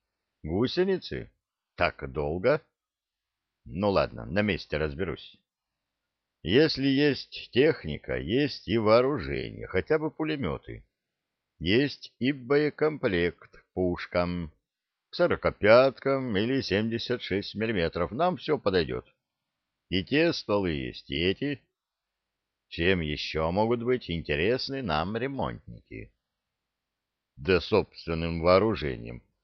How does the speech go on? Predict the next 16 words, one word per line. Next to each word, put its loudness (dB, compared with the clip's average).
Ну, 0
в -18
принципе, 0
сойдёт -2
и 4
оно. 0
Продовольствия 4
у -2
них, -6
скорее 0
всего, -6
нет. -6
Если 2
только 2
Н 2
З. -6